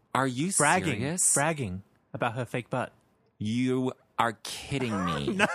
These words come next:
Speaker 2: I can't believe you haven't seen this.
Speaker 1: I'm, uh, flabbergasted.
Speaker 2: Yeah. Out in
Speaker 1: Oh
Speaker 2: the open.
Speaker 1: my,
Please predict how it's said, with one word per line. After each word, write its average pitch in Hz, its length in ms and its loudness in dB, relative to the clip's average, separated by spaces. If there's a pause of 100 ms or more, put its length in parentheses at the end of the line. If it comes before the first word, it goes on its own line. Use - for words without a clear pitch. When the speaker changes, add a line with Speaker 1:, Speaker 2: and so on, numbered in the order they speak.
(120)
Speaker 2:
I 170 80 2
can't 208 260 -2
believe 208 260 0
you 196 80 0
haven't 190 240 -4
seen 202 220 -2
this. 117 200 0
Speaker 1:
I'm, 131 260 2 (840)
uh, 139 60 0
flabbergasted. 113 1500 -2
Speaker 2:
Yeah. 160 220 -2 (960)
Out 147 240 6
in 160 60 6
Speaker 1:
Oh 190 60 2
Speaker 2:
the 180 80 -2
open. 139 360 -4
Speaker 1:
my, 123 460 2